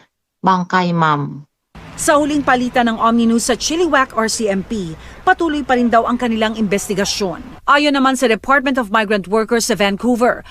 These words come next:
Speaker 2: tutulong sila at ang Overseas Workers and Welfare Administration o owa sa documentation para maiuwi sa Pilipinas ang labi ni Pelaez.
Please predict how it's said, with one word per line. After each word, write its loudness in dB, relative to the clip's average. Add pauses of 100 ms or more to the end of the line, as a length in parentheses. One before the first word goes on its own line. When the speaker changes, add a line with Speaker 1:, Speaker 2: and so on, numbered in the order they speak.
(200)
Speaker 2:
tutulong 2
sila 0
at -4
ang -2
Overseas 0
Workers 0
and 0
Welfare 2
Administration -2
o -4
owa 4
sa -4
documentation -2 (320)
para 2
maiuwi 0
sa -2
Pilipinas -2
ang 2
labi -2 (100)
ni 2
Pelaez. -2